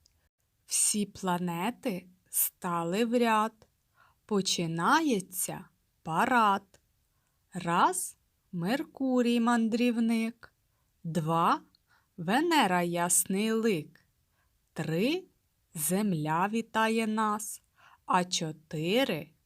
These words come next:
красень Марс. П'ять — Юпітер.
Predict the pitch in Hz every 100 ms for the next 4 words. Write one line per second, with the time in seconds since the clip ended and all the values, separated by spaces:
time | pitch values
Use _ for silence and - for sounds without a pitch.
0 | - 175 160 151 156 - 208 247 240 240
1 | 220 208 214 - - - _ _ _ _
2 | _ 190 202 247 403 - - 185 170 -
3 | 165 170 240 247 247 233